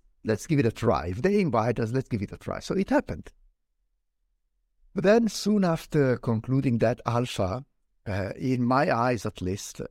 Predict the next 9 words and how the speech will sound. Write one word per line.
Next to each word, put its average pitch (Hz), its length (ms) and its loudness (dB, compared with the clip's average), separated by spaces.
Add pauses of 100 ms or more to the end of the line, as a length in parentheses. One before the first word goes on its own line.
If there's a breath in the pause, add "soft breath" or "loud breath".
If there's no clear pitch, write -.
(140)
it 117 380 -4
was 131 180 0
clear 147 280 2
that 123 200 0
there 117 220 0
was 113 240 0
a 110 60 0
missing 104 420 -2
link. - 460 -12